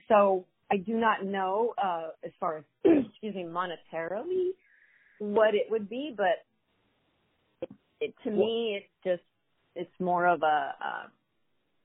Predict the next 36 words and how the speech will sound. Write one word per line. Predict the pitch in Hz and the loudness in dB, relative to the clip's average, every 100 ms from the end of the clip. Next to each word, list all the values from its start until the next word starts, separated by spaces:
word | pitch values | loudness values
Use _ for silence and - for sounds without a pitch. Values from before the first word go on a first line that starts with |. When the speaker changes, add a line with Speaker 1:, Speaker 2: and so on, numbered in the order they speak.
| _ | _
Speaker 1:
I'm | - 233 | 0 2
a, | 202 - _ _ | 0 -8 _ _
I'm, | 185 202 196 | -12 -10 -16
<laughs> | _ | _
I | - 214 190 | -16 -8 -8
like, | 208 - _ - - - 247 233 208 _ _ _ _ - | -8 -12 _ -20 -20 -20 -20 -20 -20 _ _ _ _ -10
I | |
like | 233 339 - | -8 -8 -10
just | 262 - | -12 -10
people | 214 208 190 | -10 -4 -4
to | - _ | -4 _
see | 165 160 | -10 -6
me. | 151 - - 254 - - - | -6 -4 -2 -2 -6 -16 -4
<laughs> | - - - 330 _ _ _ - - | -2 0 -4 -6 _ _ _ -20 -2
Speaker 2:
Yeah, | 185 - - | -2 0 2
so | 202 | 2
for, | 190 180 | 2 -6
for | - | -6
you, | 180 175 285 214 160 160 | -8 -6 -4 -2 -4 -2
fuck | 262 262 - | -2 -2 -6
the | |
money, | 135 190 202 127 135 - | -2 0 0 -2 -8 -6
is | 156 | -4
that | 143 151 | -4 -6
you're | 170 220 - | -6 -6 -8
such | 185 156 | -8 -6
a, | |
a, | 143 135 139 - | -6 -6 -10 -10
an | - | -8
exhibitionist | 175 214 160 127 202 226 180 135 131 - | -8 -8 -10 2 2 2 -4 -6 -8 -2
that, | 151 147 _ - - 135 | -2 -2 _ -20 -20 -2
that | 151 - | 0 0
for | 180 151 | -4 -4
you, | 196 185 | -4 0
just | 170 - | -2 2
the | 160 | 2